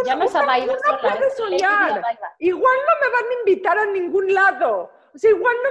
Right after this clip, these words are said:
Speaker 2: me van a regalar ningún boleto con sus puntos. Entonces, puedo pedir lo que sea.
Speaker 1: Tienes razón. Y además, la verdad es que sí, habiendo hoteles de lujo, porque uno quiere ir a un, a uno no de lujo,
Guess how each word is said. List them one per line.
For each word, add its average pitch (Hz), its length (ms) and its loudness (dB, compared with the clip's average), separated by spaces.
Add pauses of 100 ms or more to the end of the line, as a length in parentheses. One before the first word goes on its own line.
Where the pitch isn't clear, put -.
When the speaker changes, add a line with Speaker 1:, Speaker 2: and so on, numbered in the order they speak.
Speaker 2:
me 494 80 0
van 440 160 -2
a 466 120 -2
regalar 330 380 -2
ningún 370 340 -6
boleto 370 360 -6
con 302 160 -10
sus 254 200 -14
puntos. - 680 -8 (160)
Entonces, 403 500 0
puedo 494 280 2
pedir 403 280 0
lo 453 160 2
que 294 140 -2
sea. 285 480 0 (1000)
Speaker 1:
Tienes 285 240 -6
razón. 269 340 -8 (140)
Y 269 100 -10
además, 311 380 0 (240)
la 254 160 -2
verdad 262 280 -4 (180)
es 254 180 -12
que 247 140 -10
sí, 277 260 -12
habiendo 240 420 -6
hoteles 262 380 -10
de 233 80 -6
lujo, 226 260 -8
porque 214 220 -12
uno 226 300 -8
quiere 214 240 -8
ir 214 100 -6
a 202 120 -10
un, 202 260 -16 (100)
a 196 100 -16
uno 208 200 -12
no 196 180 -12
de 190 100 -12
lujo, - 340 -14